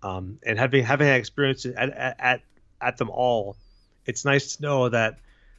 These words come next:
it's, it's, it's the same kind of environment everywhere you go. And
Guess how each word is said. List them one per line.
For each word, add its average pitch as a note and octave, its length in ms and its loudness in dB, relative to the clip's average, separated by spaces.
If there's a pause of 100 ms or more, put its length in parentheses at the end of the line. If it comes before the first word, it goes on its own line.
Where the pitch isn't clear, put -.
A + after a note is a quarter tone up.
(540)
it's, - 380 -4
it's, - 360 -6
it's - 200 -8
the C#3 80 -4
same D3+ 340 6
kind D3 180 2
of B2 60 -4
environment A#2+ 480 2
everywhere A2 320 -6
you G2+ 80 -10
go. G2+ 440 -4 (760)
And G2 300 -8